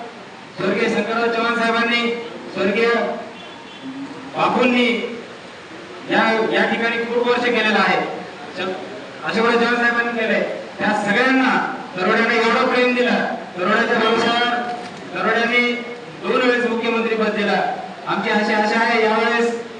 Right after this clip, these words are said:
महाविकास आघाडीचं सरकार येणार, राहुल गांधीच्या नेतृत्वाखाली येईलच,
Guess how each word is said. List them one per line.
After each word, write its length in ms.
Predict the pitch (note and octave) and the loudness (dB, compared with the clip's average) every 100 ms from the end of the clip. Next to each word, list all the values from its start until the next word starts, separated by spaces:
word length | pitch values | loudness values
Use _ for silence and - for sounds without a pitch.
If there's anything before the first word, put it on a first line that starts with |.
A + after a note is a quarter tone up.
| - | -8
महाविकास 540 | E3+ G#3 A3+ A3+ A3+ A3+ | -2 2 2 2 0 2
आघाडीचं 480 | G#3+ A3+ B3 A#3+ A3+ | 0 2 2 2 2
सरकार 260 | G#3+ B3 | 2 2
येणार, 360 | A#3 A3 A3 A#3+ A#3+ - - - - | 4 4 2 2 0 -2 -6 -8 -6
राहुल 200 | - A3+ | -2 2
गांधीच्या 360 | A#3 A#3 B3 A#3 | 2 2 2 2
नेतृत्वाखाली 640 | A3+ A#3 A#3+ A#3 A#3+ A3+ | 2 4 4 2 2 4
येईलच, 420 | A3+ B3+ B3 - | 4 4 2 0